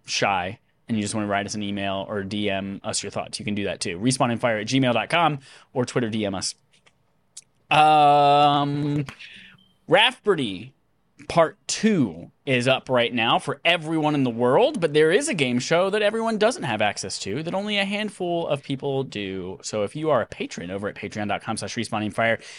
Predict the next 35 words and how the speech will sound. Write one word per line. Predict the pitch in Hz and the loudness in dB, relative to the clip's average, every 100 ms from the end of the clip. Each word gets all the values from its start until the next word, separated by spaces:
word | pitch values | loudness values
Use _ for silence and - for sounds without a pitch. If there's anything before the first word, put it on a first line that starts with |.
| - | -6
you | 143 175 | -2 2
can | 190 165 | 2 4
watch | 165 165 - - | 4 2 -2 -2
our | 143 | -2
first | - 175 180 | 2 0 2
episode | 156 143 156 139 | 0 2 0 0
of | - | -4
Pitch | - 180 - | -6 -6 -6
Perfect, | - 180 - 127 - - - _ _ _ _ _ _ | 0 0 0 -6 -4 -6 -6 _ _ _ _ _ _
which | 131 127 - | 0 0 0
is | 123 117 | -4 -4
our | 113 110 107 107 | 0 2 2 0
debatable | 110 120 123 113 113 | -2 -2 0 0 -2
style | - 131 117 113 | 0 2 2 2
show | 107 - 156 143 135 131 | 0 4 6 6 4 0
where | - 120 117 113 110 - | -4 0 4 2 0 0
Adam | 135 156 160 | 2 2 2
and | 147 | 0
I | 131 127 123 | 2 2 0
both | 127 143 | 0 0
have | 135 117 113 110 - | 0 2 2 0 -4
a | 120 107 | -4 -4
teammate | - 185 175 165 - | -4 -2 2 0 0
and | 127 | -2
we | 120 | -2
try | - 135 120 | 0 0 0
to | - 123 107 101 | -2 -4 -2 -4
pitch | - - 208 - | -2 -2 0 0
Alex | 131 139 127 - - | 2 2 -2 -6 -2
on | 117 107 107 | 0 0 -4
an | 107 | -4
Xbox | - - 175 147 | -4 0 0 2
themed | 139 127 120 - _ _ _ _ | 2 2 2 -4 _ _ _ _
theme | - 143 123 | 0 2 2
park | 120 120 - | 2 0 0